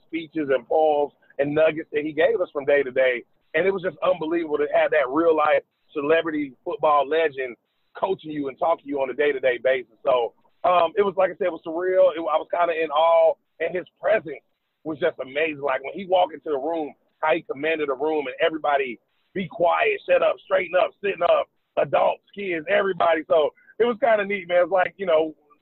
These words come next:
looking at the president walk into a room. So I, it was just a great, great atmosphere for me, great person to be around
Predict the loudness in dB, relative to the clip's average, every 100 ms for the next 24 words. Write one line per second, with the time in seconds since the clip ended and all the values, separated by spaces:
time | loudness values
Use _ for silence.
0 | -4 -2 -2 -4 -2 0 0 -4 0 0
1 | 0 -4 -4 -2 -4 -4 -10 _ _ _
2 | 0 2 4 2 -2 -4 -2 0 0 -4
3 | -4 2 2 2 -4 _ _ _ _ 0
4 | 0 0 -2 -4 -6 -4 -4 -6 -8 -2
5 | 0 0 0 -2 -4 -6 -2 0 2 4
6 | 2